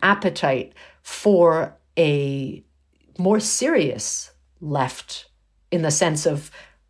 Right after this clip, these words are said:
not just wanting to be right, but also wanting to win, hold the space, and do those things. And I think, you know,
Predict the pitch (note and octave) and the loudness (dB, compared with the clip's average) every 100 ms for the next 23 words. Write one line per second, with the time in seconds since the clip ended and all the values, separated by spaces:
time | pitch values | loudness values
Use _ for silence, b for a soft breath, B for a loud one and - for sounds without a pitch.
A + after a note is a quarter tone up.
0 | _ _ _ - F3 G3 C4 C4 B3 G#3 | _ _ _ -12 -2 4 4 4 2 2
1 | G3 F3+ - D#3 C#3 A#2+ F#3+ B3+ A3+ G3 | 2 0 -2 -4 -4 0 4 4 2 -6
2 | - F3+ E3+ D#3+ D#3+ - D#3+ D3 C#3+ D3+ | -2 0 2 0 0 -2 -2 -2 -4 -2
3 | D3+ C#3+ D3+ - B2+ B2 B2 D3 b b | -2 -2 -6 -8 -8 -8 -10 -14 b b
4 | b _ D3+ F#3 E3 D3 C#3+ C#3+ - _ | b _ 0 4 4 2 -2 -6 -10 _
5 | - - G3 F#3+ D#3+ F3 - D#3 C#3 C3 | -10 2 4 4 0 -2 0 0 0 0
6 | - E3 D3+ D#3+ D3+ C#3+ C#3 - C3 B2+ | -4 -4 -2 -2 0 -2 -2 -4 -6 -6
7 | B2+ - D#3 C#3+ B B B - G3+ F3 | -10 -4 -2 -4 B B B -2 -2 -2
8 | - b b b - E3+ C3 C3 | -12 b b b -2 0 0 -4